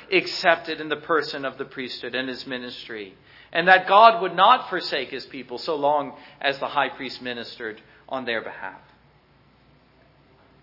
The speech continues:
Number two, there was the breastplate, which was placed upon the ephod, attached to the ephod. And most significant, again, was not the breastplate itself, but what was placed upon it. And once again, we notice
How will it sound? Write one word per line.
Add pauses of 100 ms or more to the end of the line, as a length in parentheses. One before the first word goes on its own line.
(600)
Number
two,
there
was
the
breastplate,
which
was
placed (540)
upon (800)
the
ephod, (760)
attached
to
the
ephod. (2000)
And
most
significant,
again,
was
not
the
breastplate
itself,
but
what
was
placed
upon
it.
And
once
again,
we
notice